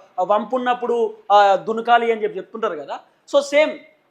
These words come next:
ఆమె ఎటు సైడ్ ఉంటే అటు సైడ్ పోయేటటువంటి రూట్ మార్చేటటువంటి కార్యక్రమం చేస్తా ఉన్నారు అనేది కొంత వినబడుతున్నటువంటి అంశం. కాబట్టి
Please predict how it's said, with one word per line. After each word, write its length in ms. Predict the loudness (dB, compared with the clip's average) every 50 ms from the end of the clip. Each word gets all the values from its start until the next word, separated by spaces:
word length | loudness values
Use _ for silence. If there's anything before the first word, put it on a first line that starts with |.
| -8
ఆమె 140 | -6 -4 -2 -2
ఎటు 200 | -2 -2 0 2
సైడ్ 240 | 4 4 4 4
ఉంటే 220 | 0 -4 -2 -2 -2
అటు 140 | -2 -2 -2
సైడ్ 240 | -2 -2 -2 2
పోయేటటువంటి 540 | 2 2 2 2 0 -6 -8 -8 -10 -10 -10
రూట్ 260 | -10 -10 -10 -10 -8
మార్చేటటువంటి 680 | -4 -4 -4 -4 -4 -6 -8 -8 -8 -10 -10 -14 -12 -8
కార్యక్రమం 400 | -6 -6 -6 -6 -10 -14 -14 -14
చేస్తా 260 | -14 -12 -8 -8 -8
ఉన్నారు 200 | -8 -8 -10 -10
అనేది 180 | -12 -12 -8
కొంత 200 | -6 -4 -2 -2
వినబడుతున్నటువంటి 720 | -2 0 0 0 -2 -2 -4 -4 -8 -8 -8 -8 -10 -12 -12
అంశం. 200 | -14 -16 -16 -12
కాబట్టి 480 | -6 -4 -4 -2 -2 -4 -6 -6 -8